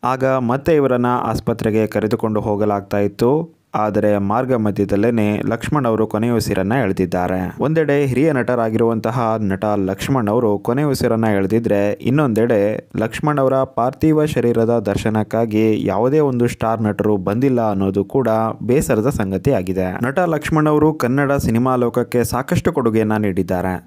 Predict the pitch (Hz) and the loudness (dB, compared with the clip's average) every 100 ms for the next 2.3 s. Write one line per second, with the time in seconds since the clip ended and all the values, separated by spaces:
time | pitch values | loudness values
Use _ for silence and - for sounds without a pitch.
0 | - 127 170 165 147 139 135 139 - 92 | -6 -2 0 0 0 0 2 2 0 -4
1 | - 127 - 143 117 127 123 117 110 113 | -2 -2 -2 -2 -2 0 0 0 0 -2
2 | 110 117 | -2 -2